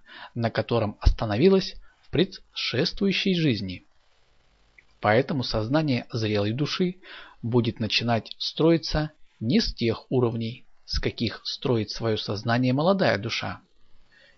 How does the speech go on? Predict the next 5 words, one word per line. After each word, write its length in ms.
Все 360
у 100
них 420
будет 580
индивидуально. 920